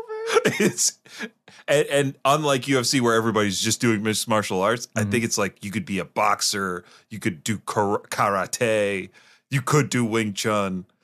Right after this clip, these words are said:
Speaker 1: The clips are just like, just like dudes fighting. <laughs> They all look like dudes fighting, but it's,
Speaker 2: <laughs>
Speaker 1: I was just like,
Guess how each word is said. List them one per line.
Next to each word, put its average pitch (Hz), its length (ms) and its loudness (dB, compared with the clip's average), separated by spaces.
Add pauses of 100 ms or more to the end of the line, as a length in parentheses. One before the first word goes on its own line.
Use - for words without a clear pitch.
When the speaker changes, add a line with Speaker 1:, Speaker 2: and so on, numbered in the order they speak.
(500)
Speaker 1:
The 131 140 0
clips 175 360 2
are 127 80 0
just 113 280 0
like, 98 320 -2 (840)
just 147 240 -2
like 131 240 0
dudes 131 240 2
fighting. 104 600 -2 (360)
<laughs> - 60 -2 (580)
They 185 120 2
all 226 220 8
look 208 120 6
like 165 140 4
dudes 135 220 0
fighting, 101 380 2
but 120 200 2
it's, - 300 -4
Speaker 2:
<laughs> - 1400 -8
Speaker 1:
I - 60 2
was 139 80 2
just - 160 0
like, 110 120 -6